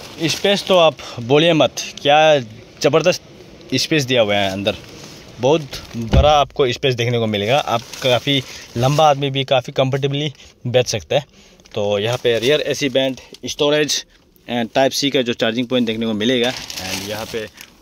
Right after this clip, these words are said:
overall looks कुछ ऐसा है front का। यहाँ पे जो reading lamps मिल रहा है ये भी एलईडी में मिल रहा है। And ये देखिए armrest with cup holder आपको देखने को मिल जाएगा। And rear में भी आप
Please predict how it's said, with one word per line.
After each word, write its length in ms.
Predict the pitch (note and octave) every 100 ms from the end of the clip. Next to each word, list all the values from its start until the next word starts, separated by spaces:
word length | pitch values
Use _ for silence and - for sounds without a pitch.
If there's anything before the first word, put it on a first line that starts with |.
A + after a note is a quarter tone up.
| -
overall 280 | A#2 B2+ B2
looks 300 | A#2+ B2 -
कुछ 240 | C3+ A2+ -
ऐसा 260 | A#2+ A#2 C#3
है 160 | A2+ C3 - - - - -
front 220 | A2+ A#2
का। 140 | D3 - _ - - - -
यहाँ 180 | A2 A2
पे 140 | A2+
जो 160 | G#2+ G#2+ G#2
reading 220 | C3 D3
lamps 400 | C#3+ D3 - -
मिल 180 | A2+ A#2+
रहा 140 | A2 B2+
है 60 | - - _ - - -
ये 100 | A2+
भी 80 | B2+
एलईडी 340 | B2+ C3 D3
में 100 | C#3+
मिल 200 | B2+ G#2
रहा 100 | A2+
है। 880 | - - - - - - - G#2+ G#2
And 100 | A2 - - - - - - - - - -
ये 120 | A#2+ G#2+
देखिए 280 | G2 A2+ - -
armrest 520 | C3 C3+ D3+ D#3+ - - _ - - - -
with 180 | B2+ - -
cup 180 | C3+ C#3
holder 260 | C3 C3
आपको 220 | A2+ A#2
देखने 220 | A2 G#2+ A2
को 140 | C#3 A2
मिल 200 | A2 G#2
जाएगा। 280 | G2 A2+ C3 -
And 800 | - G#2 G#2+ - - - - A#2
rear 220 | C3 C#3+
में 160 | D3 C#3+
भी 100 | C#3+
आप 180 | B2